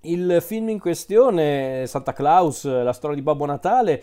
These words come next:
magari non è un classico delle feste, magari davvero, magari qualcuno che l'aveva visto come me in ca-, in videocassetta, perché non so neanche se è uscito nei cinema, onestamente,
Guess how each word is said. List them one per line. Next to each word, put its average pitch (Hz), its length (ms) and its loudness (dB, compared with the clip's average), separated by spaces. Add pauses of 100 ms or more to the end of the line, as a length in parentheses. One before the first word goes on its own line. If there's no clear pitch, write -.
(200)
magari 170 400 -2
non 151 180 -4
è 165 40 -4
un 160 120 -2
classico 156 480 -4
delle 143 220 -2
feste, 139 500 -4
magari 135 880 -4
davvero, 135 360 -2
magari 139 280 -2
qualcuno 151 400 -2
che 143 80 -2
l'aveva 139 320 -2
visto 143 260 -8
come 139 240 -2
me 123 140 -8
in 139 100 -8
ca-, 135 240 -10
in 147 100 -12
videocassetta, 135 840 -6
perché 117 240 -12
non 123 120 -16
so 135 100 -16
neanche 165 220 -10
se 127 60 -12
è - 20 -12
uscito 135 280 -14
nei 131 160 -8
cinema, 123 360 -8
onestamente, 127 800 -8